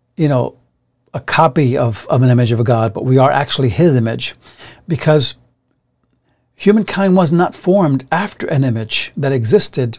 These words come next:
prior to creation. But we were formed as God's image. When God looks at the world and says, "Let me find my image," well, I don't see it in bears, I don't see it in lions, and I don't see it in tigers, oh my. So what does he look for his image? He looks at us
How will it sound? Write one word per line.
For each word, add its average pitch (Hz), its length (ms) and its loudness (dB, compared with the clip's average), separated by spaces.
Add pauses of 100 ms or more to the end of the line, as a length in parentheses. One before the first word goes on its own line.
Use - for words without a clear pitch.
(160)
prior 165 400 0
to - 160 -6
creation. 127 600 -2 (680)
But - 140 -6
we 160 140 6
were 190 160 4
formed 165 520 2 (160)
as 185 300 0
God's 120 340 2
image. 117 280 -2
When 135 140 2
God 190 200 2
looks 220 220 -2
at - 120 -4
the 170 60 -4
world 170 380 4
and 120 100 -2
says, 139 240 2
"Let 190 120 2
me 247 100 0
find 170 260 0
my 147 140 0
image," 127 420 -2 (460)
well, 143 160 0
I 139 80 4
don't 147 160 2
see 156 160 0
it 156 60 2
in 151 120 2
bears, 147 460 2
I 139 60 2
don't 131 100 0
see 151 160 0
it 143 60 2
in 135 120 0
lions, 156 480 2
and 120 160 0
I 120 60 0
don't 135 100 -2
see 160 140 -2
it 170 80 2
in 180 80 2
tigers, 131 440 0
oh 151 120 2
my. 143 320 0 (400)
So 156 120 0
what 165 120 4
does 185 120 4
he 175 60 4
look 175 240 2
for 147 120 0
his 143 180 2
image? 151 220 0
He 135 80 2
looks 143 200 2
at 139 100 0
us 127 320 -2